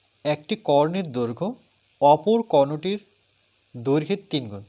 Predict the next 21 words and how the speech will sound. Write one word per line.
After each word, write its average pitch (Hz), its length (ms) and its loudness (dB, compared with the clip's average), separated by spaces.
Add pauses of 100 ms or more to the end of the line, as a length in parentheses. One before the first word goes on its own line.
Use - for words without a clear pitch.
(120)
যদি 143 400 -4 (400)
একটি 139 280 -4
কর্ণকে 170 500 0
আমরা 175 260 -2 (100)
এ 165 180 0
ধরি, 135 320 -6 (500)
তাহলে 131 220 -2
পরেরটি 139 500 0
তার 123 240 -4
সাথে 185 380 -6 (340)
তিন 190 260 -2
গুণ 123 260 -8
অর্থাৎ 143 400 -6
থ্রি 196 320 0
এ 113 60 -2
হবে। 104 240 -12 (1080)
যদি 160 300 0 (720)
রম্বস 143 400 2
আকার 175 240 2
ক্ষেত্রের 165 380 -8
ক্ষেত্রফল, 160 600 -2